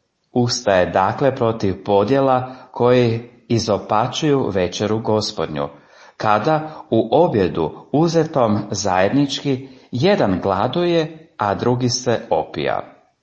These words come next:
Takva stvarnost proturječi o tajstvu koje se slavi i posljedično onaj tko ne poštuje potrebe bratskog dijeljenja, umjesto da se hrani samim životom Gospodinovim,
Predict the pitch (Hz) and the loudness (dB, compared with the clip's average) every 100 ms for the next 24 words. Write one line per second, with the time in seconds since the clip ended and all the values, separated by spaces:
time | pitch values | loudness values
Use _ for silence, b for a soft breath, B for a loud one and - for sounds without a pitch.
0 | _ B B B B B 151 208 208 107 | _ B B B B B 0 0 0 -2
1 | - 110 113 127 151 - - - - 98 | 0 2 2 2 -2 -2 -8 -10 -4 -4
2 | - 147 151 147 - 98 87 - 104 123 | 0 0 2 2 0 0 0 0 0 0
3 | 123 147 139 131 B B - 104 104 104 | -2 -2 -4 -4 B B -2 2 2 2
4 | 135 131 - 101 85 80 65 - _ - | -2 -2 -2 -2 -2 -4 -6 -12 _ -20
5 | - 107 104 107 101 107 156 160 156 - | -8 -4 -2 2 2 2 0 2 -4 -2
6 | 156 B B B B 151 180 185 156 B | -2 B B B B 2 4 2 0 B
7 | B - 123 117 110 - 214 214 - 98 | B -6 0 2 2 2 2 2 2 0
8 | 92 110 117 113 98 92 82 104 110 - | 2 2 2 2 2 2 2 2 0 -2
9 | 92 85 87 90 131 143 139 127 B B | -4 -2 0 0 0 2 2 0 B B
10 | B 190 208 196 196 147 123 113 - 110 | B 2 4 4 2 0 2 0 0 -2
11 | - 120 123 110 - 117 110 104 92 90 | 2 2 4 2 0 0 2 2 0 0
12 | 98 107 113 98 90 80 82 - 143 165 | 0 0 0 -2 -2 -2 -4 -2 -2 0
13 | 156 143 131 127 - | 0 0 0 -2 -12